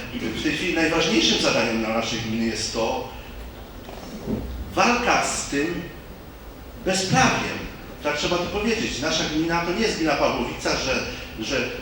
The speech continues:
można zrezygnować z opłaty eksploatacyjnej przez najbliższe lata i generalnie sprawa jest załatwiona. Nasza gmina płaci haracz z własnych podatków. Kopalnia już, kopalni nie ma już dwadzieścia lat.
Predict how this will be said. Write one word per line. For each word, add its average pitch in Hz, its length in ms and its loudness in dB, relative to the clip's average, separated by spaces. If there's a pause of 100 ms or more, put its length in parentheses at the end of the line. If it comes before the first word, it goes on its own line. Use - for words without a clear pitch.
można 165 320 8
zrezygnować 147 520 6
z 147 60 2
opłaty 156 260 2
eksploatacyjnej 135 580 2
przez 123 180 -2
najbliższe 120 360 -2 (360)
lata 151 340 6
i 139 220 4
generalnie 131 420 0
sprawa 123 200 -2
jest 113 120 -2
załatwiona. 101 340 -4
Nasza 143 240 0 (120)
gmina 175 320 2 (720)
płaci 165 260 2
haracz - 380 6 (180)
z - 140 0
własnych 170 340 4
podatków. 202 600 2 (800)
Kopalnia 175 360 2
już, 175 140 4 (680)
kopalni 196 540 0 (260)
nie 247 300 4
ma 233 120 8
już 214 160 4
dwadzieścia 202 400 0
lat. 202 300 0